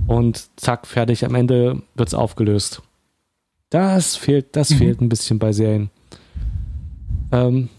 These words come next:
Speaker 2: Da weiß ich genau, was du
Speaker 1: ja.
Speaker 2: meinst, ja.
Speaker 1: Aber es gibt natürlich auch viel geilen, guten St-, äh, Stoff, der jetzt dazukommt, ist,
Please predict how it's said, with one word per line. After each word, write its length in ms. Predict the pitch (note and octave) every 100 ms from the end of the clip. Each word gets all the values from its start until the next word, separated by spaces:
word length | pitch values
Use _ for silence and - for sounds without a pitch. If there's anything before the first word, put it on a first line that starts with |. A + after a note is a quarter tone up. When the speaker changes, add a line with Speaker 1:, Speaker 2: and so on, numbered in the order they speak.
| - - _
Speaker 2:
Da 120 | - A#2+
weiß 160 | B2+
ich 80 | B2+
genau, 240 | C#3 C3
was 140 | B2+ -
du 60 |
Speaker 1:
ja. 40 | A#2
Speaker 2:
meinst, 280 | A2 G#2+ -
ja. 140 | G#2 A2 B2+ -
Speaker 1:
Aber 80 | C3+
es 120 | C3+
gibt 120 | D#3+
natürlich 240 | D#3 - F3
auch 80 |
viel 300 | - - D#3
geilen, 340 | C#3 C3+ C3+ C3
guten 300 | C#3 D#3+ C#3+
St-, 240 | - -
äh, 180 | - -
Stoff, 360 | - - C3 -
der 100 | A#2
jetzt 180 | A2+ -
dazukommt, 600 | A#2 C#3+ - A#2+ A2+ -
ist, 420 | C3 A2 -